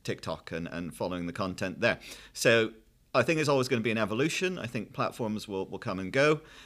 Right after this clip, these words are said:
And I think we as public affairs professionals need to be keeping our finger on the pulse of that so we know which platforms are relevant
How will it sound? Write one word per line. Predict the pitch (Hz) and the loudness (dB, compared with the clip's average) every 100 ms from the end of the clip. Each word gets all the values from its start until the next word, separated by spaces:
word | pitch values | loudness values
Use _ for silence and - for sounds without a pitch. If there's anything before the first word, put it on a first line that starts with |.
| - | -8
And | 113 107 107 | 0 2 2
I | 107 | 0
think | - 113 110 104 107 | 2 2 2 -2 -4
we | 113 117 | 2 4
as | 98 | 4
public | 107 98 | 0 -4
affairs | - 156 135 | 2 4 4
professionals | - 110 - 101 92 | 4 0 0 -6 -4
need | 101 95 | -4 -4
to | - | -6
be | 101 92 | -2 -2
keeping | 90 104 92 101 92 92 87 | -2 -6 -6 -4 -2 -4 -4
our | 90 | -6
finger | - 98 87 | -4 -4 -2
on | 87 | -4
the | 87 | 0
pulse | 180 - | 0 0
of | 76 | 0
that | 87 - | 0 0
so | 104 | -4
we | 95 98 | -2 0
know | 98 92 92 - _ _ _ - | 0 -2 -4 -14 _ _ _ -2
which | 110 85 | -2 0
platforms | 110 92 - 98 92 | 2 2 2 -2 -2
are | 98 | -2
relevant | 95 92 90 95 90 | 0 0 0 -2 -6